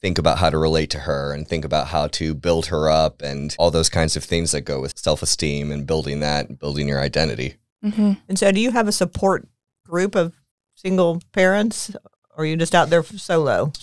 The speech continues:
Speaker 3: flying alone?
Speaker 1: It's interesting you mentioned that because I've often thought about starting a support group for single parents. Quite honestly, I'm very busy, so I haven't
Speaker 3: <laughs>
Speaker 1: quite got around to that.
Speaker 3: <laughs>
Speaker 1: Maybe I'll pick your brain afterwards on that.
Speaker 3: <laughs>
Speaker 1: But no, I don't really have a single parent support group or anything like that.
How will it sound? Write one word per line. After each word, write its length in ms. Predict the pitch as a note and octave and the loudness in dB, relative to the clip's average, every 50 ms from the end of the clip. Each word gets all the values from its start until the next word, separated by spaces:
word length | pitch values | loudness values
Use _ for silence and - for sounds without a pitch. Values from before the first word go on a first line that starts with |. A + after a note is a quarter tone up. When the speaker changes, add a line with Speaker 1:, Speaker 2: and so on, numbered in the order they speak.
| - - | -16 -8
Speaker 3:
flying 260 | - E3+ D#3+ D#3 D#3 D3+ | -2 0 0 2 2 0
alone? 200 | D3 D3 D3 A2 | -2 -2 -2 -2
Speaker 1:
It's 100 | G2+ - | 0 2
interesting 460 | C3 C3+ - - B2 - - A2 G2+ | 0 0 0 -2 -2 0 0 0 0
you 80 | F#2+ | 0
mentioned 420 | F2+ E2+ F2 F#2+ G2 - G#2 F#2 F2 | 2 2 2 0 0 0 0 0 2
that 160 | E2+ E2 D#2+ | 0 0 0
because 260 | - D#2+ - F#2+ E2+ | -2 -4 -2 0 2
I've 200 | E2+ E2+ E2 D#2 - | 2 2 2 2 2
often 420 | - F2 F2+ F2 - G2 F2 F2 | 2 2 2 0 -2 -4 -4 -4
thought 520 | - - - E2+ D#2+ E2 F2 F#2 G#2 G2+ - | -6 -2 0 2 2 4 4 2 2 0 -2
about 360 | D#2 F2 F2 E2+ D#2+ D#2+ D2+ | -2 0 2 4 4 2 2
starting 680 | - - - - C#2+ D2+ D#2 D#2+ F2+ F#2+ G#2 A2+ - - | -2 -4 -2 0 2 2 2 2 0 -2 -2 -2 -4 -4
a 60 | - | -4
support 440 | - - A2 - - A#2+ B2 - - | -4 -4 -6 -6 -4 -4 -4 -4 -4
group 320 | - B2 B2+ C3 B2+ - | -4 -2 -2 -2 -2 -4
for 300 | - - - G#2+ A2 A2+ | -8 -4 0 2 2 2
single 320 | - - A#2+ B2 B2+ B2 | 2 0 0 -2 -2 -4
parents. 640 | B2+ - - C3 B2+ C3+ C3+ C#3+ C#3+ - - - - - _ | -2 0 2 4 4 4 2 2 0 -2 -2 -4 -4 -8 _
Quite 140 | - D#2+ D#2 | 0 2 4
honestly, 400 | D#2+ D#2+ D#2+ D#2+ - - E2+ D#2+ | 4 4 4 2 0 2 0 0
I'm 160 | D#2+ E2 D2+ | 0 0 0
very 180 | - F2 E2+ | 2 2 2
busy, 320 | E2+ - E2+ F2 F2 G#2 G#2 | 2 2 0 0 0 0 0
so 160 | - - - | 2 4 4
I 60 | - | 4
haven't 340 | - - C#4 - - D3 - | 4 4 4 4 4 4 4
Speaker 3:
<laughs> 220 | G4 B4 A#4 - | 2 2 2 2
Speaker 1:
quite 580 | - - - C3+ D#3 F#3+ F#3 F#3 F3+ E3 - - | 2 4 4 4 4 6 6 4 4 2 0 0
got 220 | D#3+ F3+ D3 C#3+ | 4 6 6 6
around 400 | C#3 C3 B2+ B2+ B2+ C3 C#3+ D#3+ | 6 6 6 6 6 6 4 4
to 100 | - F3+ D#3+ | 2 2 4
that. 360 | D#3+ E3 E3 F3+ F#3+ F#3+ A2 | 4 6 6 6 6 6 4
Speaker 3:
<laughs> 20 | |
Speaker 1:
Maybe 220 | G#2+ A2+ A2+ G#2 A2+ | 2 0 0 2 2
I'll 100 | G#2+ G#2+ | 2 2
pick 240 | - - A#2+ A2 - | 2 0 -2 -2 -2
your 80 | A2 | -2
brain 220 | G#2 A2 A2 A2 G#2+ | 0 0 2 2 4
afterwards 560 | G#2+ A2 A2 - A#2+ B2 B2 C3 C#3 C4 G3 | 4 2 2 2 2 4 4 6 6 6 4
on 140 | C3+ C3 B2+ | 4 4 4
that. 380 | A#2+ C#3 D3 D#3+ F3 E3 - | 4 4 4 4 2 2 2
Speaker 3:
<laughs> 60 | - | 4
Speaker 1:
But 240 | A#2 A2 G#2+ G#2 - - | 4 4 4 2 -2 -2
no, 180 | - C3+ D3+ C#3 | 0 4 6 6
I 140 | C3 C3 C3+ | 6 6 6
don't 180 | F#3 F#3 D3+ | 6 4 4
really 240 | B2+ B2+ A2+ A2 G2+ | 4 2 4 4 2
have 400 | F#2+ G2+ G2 F#2+ F#2+ F#2+ F2+ - - | 2 4 4 4 4 2 2 2 0
a 120 | D#2 D2 | 2 2
single 500 | - - - G2+ G2 F#2+ F2+ F2 F2 E2+ | 2 2 2 2 2 2 2 0 0 -2
parent 460 | - - - F2 E2+ F2 E2+ E2+ - | -2 -2 0 2 2 2 2 0 -2
support 420 | - - F2 - - F2+ E2 D2+ - | -4 -6 -6 -2 0 0 0 0 -2
group 380 | - F2 F2+ F#2 F#2 F#2 - - | -4 -2 -2 -2 -2 -4 -6 0
or 180 | - E2+ E2+ E2 | 2 4 4 4
anything 340 | E2+ E2+ D#2 - E2+ C#2 | 4 2 0 -2 -4 -4
like 180 | C2+ B1+ B1+ - | -4 -6 -8 -10
that. 200 | - - - | -12 -12 -14